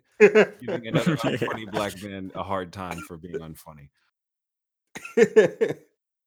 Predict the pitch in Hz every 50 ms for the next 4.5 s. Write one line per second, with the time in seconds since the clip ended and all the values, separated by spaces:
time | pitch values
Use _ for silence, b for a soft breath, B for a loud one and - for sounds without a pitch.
0 | _ _ _ _ _ _ _ - 90 87 87 85 82 80 78 78 80 85 - -
1 | 101 101 98 117 113 - - - - 107 98 92 92 85 - 95 90 87 80 78
2 | 87 80 - - 71 - 76 76 - - - - - - - 95 95 104 110 113
3 | 113 113 110 110 104 - 110 98 95 90 87 82 82 78 78 78 73 80 80 78
4 | 80 78 78 80 80 76 - - -